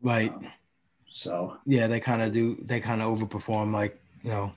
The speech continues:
Speaker 1: the Kyle Hendricks and, right, the, yeah, that's, that's a good point. That's something that's really good to bring up, um, which is why it's great when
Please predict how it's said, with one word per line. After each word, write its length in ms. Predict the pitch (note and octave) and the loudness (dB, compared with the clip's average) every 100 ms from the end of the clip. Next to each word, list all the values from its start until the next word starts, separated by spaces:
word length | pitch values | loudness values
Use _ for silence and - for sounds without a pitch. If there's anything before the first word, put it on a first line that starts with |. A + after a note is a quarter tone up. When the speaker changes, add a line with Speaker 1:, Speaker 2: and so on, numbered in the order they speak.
| - | -6
Speaker 1:
the 100 | G#2+ | -6
Kyle 320 | - G#2+ G2+ | -2 0 2
Hendricks 500 | G#2+ G#2 G#2 G2+ - | 0 0 0 -2 -4
and, 320 | G#2 G#2 G2+ | -2 -2 -2
right, 280 | G2+ G#2+ G#2 | 2 2 4
the, 160 | A2 G#2+ A#2+ - - - - | 2 0 -2 -12 -14 -16 -4
yeah, 300 | - G#2+ F#2+ - - | 4 4 4 0 2
that's, 380 | A#2 G#2 - - - - - - | 2 2 -2 -12 -14 -18 -16 0
that's 180 | - D3 | 6 10
a 60 | D#3 | 12
good 160 | D#3 | 10
point. 260 | C#3+ C3+ C3 | 10 8 8
That's 180 | B2+ - | 6 8
something 340 | C3+ B2 A#2 | 8 8 8
that's 240 | A#2 A2+ A#2+ | 6 4 4
really 200 | A#2+ A2+ | 4 6
good 200 | A#2 G#2 | 2 2
to 80 | |
bring 200 | G#2 A2 | 2 4
up, 280 | A2 A2 - | 4 2 0
um, 380 | G2 F#2+ F#2+ F2 | 2 2 0 -2
which 180 | A#2 - | 0 2
is 120 | G#2 | 2
why 260 | A#2 A#2+ A#2 | 6 8 8
it's 340 | A2 G2+ G2 | 6 0 0
great 280 | - A#2+ G#2+ | 4 6 6
when 440 | G#2+ G#2 G#2 G2+ | 4 4 2 0